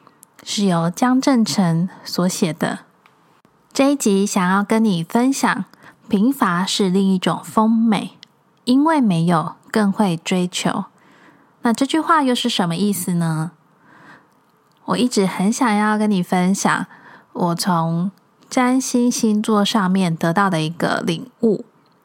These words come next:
我们都知道星座呢，它其实是有十二个星座。那这十二个星座呢，分别代表了四种元素，火、土、风、水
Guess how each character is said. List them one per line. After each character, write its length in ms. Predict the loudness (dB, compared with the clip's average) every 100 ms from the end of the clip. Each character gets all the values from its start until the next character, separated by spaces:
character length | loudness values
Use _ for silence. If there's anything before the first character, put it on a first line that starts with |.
| -20 -20 -20 -12 -2
我 60 |
们 160 | 0 2
都 100 | 0
知 220 | 0 0
道 380 | 2 2 2 -2
星 400 | -4 -2 0 -2
座 260 | 0 0
呢， 300 | 2 2 0 0
它 240 | 0 -2
其 220 | -2 -4
实 180 | -4 -2
是 240 | -2 -2
有 240 | -2 -4 -4
十 240 | -4 -4 0
二 120 | 0
个 160 | 0
星 320 | -2 0 0 2
座。 380 | 0 0 -4 -18 -20 -20 -20 -8
那 160 | 0 2
这 140 | 2
十 160 | 2 2
二 120 | 2
个 120 | 2
星 260 | 2 2 2
座 160 | 2 2
呢， 240 | 2 2
分 240 | 2 0
别 220 | 0 -2 -2
代 240 | 0 0
表 180 | -2 -6
了 180 | -6 -8
四 240 | 0 0
种 240 | 2 -2
元 240 | -2 -4 -6
素， 380 | -6 0 0 -2 -20 _ _ _ _ _ _ _ _ _ _ -20 -20
火、 520 | -2 2 2 0 -6 -14 -20 -14
土、 460 | -2 0 2 -2 -6 -14
风、 480 | -4 0 2 0 -4
水 480 | -6 -4 -2 -2